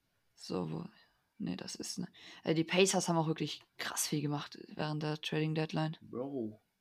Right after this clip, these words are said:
Speaker 2: Ja, Mann, die,
Speaker 1: <laughs>
Speaker 2: die waren aktiv, Digga. Die waren mies aktiv.
Speaker 1: Warte, ich finde den Trade gerade nicht. Also den Sabonis-Trade. Weißt du, zu welcher, <laughs> was da drin war? Also in dem
Speaker 2: Bro,
Speaker 1: Paket?
Speaker 2: warte mal kurz.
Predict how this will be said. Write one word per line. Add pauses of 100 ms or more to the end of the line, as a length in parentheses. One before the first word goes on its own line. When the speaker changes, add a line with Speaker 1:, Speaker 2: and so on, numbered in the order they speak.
(460)
Speaker 2:
Ja,
Mann,
die,
Speaker 1:
<laughs>
Speaker 2:
die
waren
aktiv,
Digga. (880)
Die
waren
mies
aktiv. (1000)
Speaker 1:
Warte,
ich
finde
den (540)
Trade
gerade
nicht. (500)
Also
den
Sabonis-Trade. (3500)
Weißt
du,
zu
welcher,
<laughs>
was
da
drin
war?
Also
in
dem
Speaker 2:
Bro,
Speaker 1:
Paket?
Speaker 2:
warte
mal
kurz.